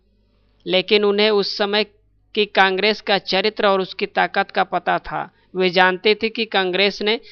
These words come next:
इन कार्यक्रमों को मंजूरी तो दे दी है, लेकिन वह इस पर अमल नहीं करेंगी। इसलिए उन्होंने अपने प्रस्ताव के साथ यह शर्त भी रखी थी कि यदि सितंबर उन्नीस सौ सोलह तक कांग्रेस इन कार्यक्रमों पर अमल नहीं करेगी, तो वह खुद अपना संगठन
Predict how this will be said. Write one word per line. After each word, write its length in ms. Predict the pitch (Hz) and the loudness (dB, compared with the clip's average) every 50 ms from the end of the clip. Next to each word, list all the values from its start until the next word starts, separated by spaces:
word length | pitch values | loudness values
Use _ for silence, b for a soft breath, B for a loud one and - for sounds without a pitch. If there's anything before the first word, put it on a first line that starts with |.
| B B B B B | B B B B B
इन 180 | 214 220 226 214 | 0 0 0 2
कार्यक्रमों 560 | - 202 190 190 190 - 196 202 196 202 208 | 2 4 4 4 4 0 -2 -2 -2 -2 -2
को 160 | 208 220 208 | -2 -2 -2
मंजूरी 480 | 196 190 185 185 185 190 190 208 220 214 | 0 0 -2 0 0 0 0 0 -2 -2
तो 160 | 214 202 180 | -2 -4 -2
दे 200 | 170 196 202 208 | 2 0 0 0
दी 180 | 202 220 208 | 0 0 2
है, 220 | 196 196 208 233 254 B B B B B | 2 2 2 0 -2 B B B B B
लेकिन 340 | 185 185 185 180 - 208 202 | 0 0 0 2 2 0 2
वह 140 | 196 196 196 | 2 2 0
इस 240 | - - 220 196 - | 0 0 -2 -4 -2
पर 160 | - 220 202 | -2 2 2
अमल 320 | 190 185 185 196 202 196 | 2 2 2 0 0 2
नहीं 240 | 185 175 170 180 180 | 0 0 0 -2 -2
करेंगी। 500 | 175 175 165 156 151 151 143 147 151 160 _ _ _ _ _ _ - | -4 -4 -4 -4 -4 -6 -8 -12 -14 -16 _ _ _ _ _ _ -6
इसलिए 400 | 196 185 - 220 202 214 226 226 | -6 -4 -4 -2 2 4 4 6
उन्होंने 360 | 214 202 190 190 202 208 202 | 6 4 2 2 2 2 0
अपने 280 | 190 180 - 196 196 196 | 0 0 0 -2 -2 -2
प्रस्ताव 500 | - 208 190 175 - - 196 190 185 175 | -2 -4 -6 -6 -4 0 4 4 4 4
के 140 | - 196 175 | 2 -4 -4
साथ 240 | - - 202 208 208 - | -2 0 0 0 0 0
यह 160 | 190 180 175 170 | -2 -2 0 -2
शर्त 340 | - - 180 185 185 - | 0 0 0 0 0 -2
भी 180 | 208 214 233 233 | -2 0 2 2
रखी 300 | 220 196 - - 202 190 | 2 0 -2 -2 -6 -4
थी 300 | 190 - 190 202 208 202 b b b b b b - - - _ _ _ _ _ _ _ _ _ _ - | -2 0 0 -2 -2 -4 b b b b b b -20 -20 -20 _ _ _ _ _ _ _ _ _ _ -6
कि 160 | 208 214 - _ - | -6 -6 -4 _ 0
यदि 340 | 202 208 190 214 233 240 220 | 0 2 2 2 2 2 0
सितंबर 520 | - - 196 - - 196 196 190 190 196 | 0 -6 -4 -2 0 0 0 0 0 0
उन्नीस 280 | 196 190 196 196 190 - | 2 0 0 0 0 0
सौ 120 | 202 196 | -2 -2
सोलह 300 | - - 202 208 208 220 | -2 0 0 2 2 2
तक 280 | 214 - 220 208 202 _ | 0 0 -2 -2 -2 _
कांग्रेस 520 | - 196 185 185 190 202 214 208 - - | 0 0 2 2 0 0 -2 -2 0 -2
इन 100 | 196 196 | -4 -4
कार्यक्रमों 600 | 185 - 190 185 190 180 - 196 196 196 196 202 | 0 2 2 2 2 2 -2 -6 -4 -4 -4 -4
पर 160 | 196 214 196 | -2 -2 0
अमल 260 | 190 185 180 185 185 | 0 0 2 0 0
नहीं 280 | 185 180 180 185 202 220 | 2 0 0 0 0 -2
करेगी, 420 | 214 - 202 196 202 196 196 220 | 0 2 2 2 2 2 0 -4
तो 180 | 220 - - 185 | -4 -4 -2 0
वह 100 | 185 180 | 0 0
खुद 300 | 180 - - 220 226 208 | -2 -2 -2 -2 0 0
अपना 280 | 190 180 - 190 185 185 | 0 -2 0 -2 -2 -2
संगठन 580 | - - 190 180 170 170 - - 180 190 208 | 0 -2 -6 -6 -6 -6 -6 -6 -8 -8 -10